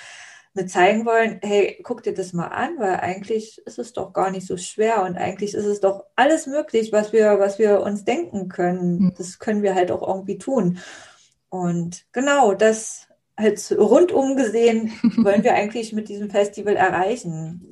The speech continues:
Speaker 2: Genau.
Speaker 1: Ja, dass wir neben der Entspannung und neben der Selbstfürsorge eben einfach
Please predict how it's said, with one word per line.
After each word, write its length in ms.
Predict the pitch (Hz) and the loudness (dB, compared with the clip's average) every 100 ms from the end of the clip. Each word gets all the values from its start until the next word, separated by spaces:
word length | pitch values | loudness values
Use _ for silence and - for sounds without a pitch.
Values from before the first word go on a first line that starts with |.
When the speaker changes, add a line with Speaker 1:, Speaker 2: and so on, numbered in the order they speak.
| 143 | -6
Speaker 2:
Genau. 220 | 185 175 | -4 -2
Speaker 1:
Ja, 180 | 175 196 | -4 -6
dass 280 | 190 180 - | -8 -12 -12
wir 140 | 175 175 | -8 -4
neben 300 | 185 214 226 | 0 0 2
der 180 | 202 | 0
Entspannung 600 | 190 190 - 185 185 190 185 | 0 -6 -12 -10 -8 -8 -8
und 60 | |
neben 180 | 185 190 | -8 -4
der 160 | 196 180 | -2 0
Selbstfürsorge 760 | 185 185 - 185 180 180 180 | -2 -4 -6 -6 -2 -2 -2
eben 200 | 180 180 | -2 -2
einfach 260 | 180 - 180 | -4 -6 -10